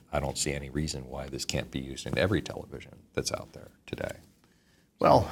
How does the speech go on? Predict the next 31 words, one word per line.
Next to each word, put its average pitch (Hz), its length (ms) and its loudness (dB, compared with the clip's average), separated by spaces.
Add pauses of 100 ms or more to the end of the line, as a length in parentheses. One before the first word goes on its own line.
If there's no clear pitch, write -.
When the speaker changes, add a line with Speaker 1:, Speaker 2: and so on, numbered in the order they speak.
(120)
Speaker 2:
um, 127 320 6 (360)
so 123 180 6
here 202 240 8
we 160 160 12
have 127 260 12
another 120 380 10
example 107 760 6 (460)
of 110 220 8
you 127 300 10
taking 120 360 4
some 120 200 4
really 160 240 10
great 110 300 10
technology, 107 840 6
as 95 160 -4
you 104 60 0
did 127 520 12 (200)
with 117 320 2
the 104 100 -2
scanner 127 320 6
technology 110 720 4
at 98 80 2
H 98 240 -2
P, 95 440 4 (100)
Speaker 1:
Mm-hmm. 80 120 -8 (140)
Speaker 2:
turning 131 240 8
it 117 80 6
into 113 180 4
the 101 120 2
optical 101 400 4
mouse. 98 440 2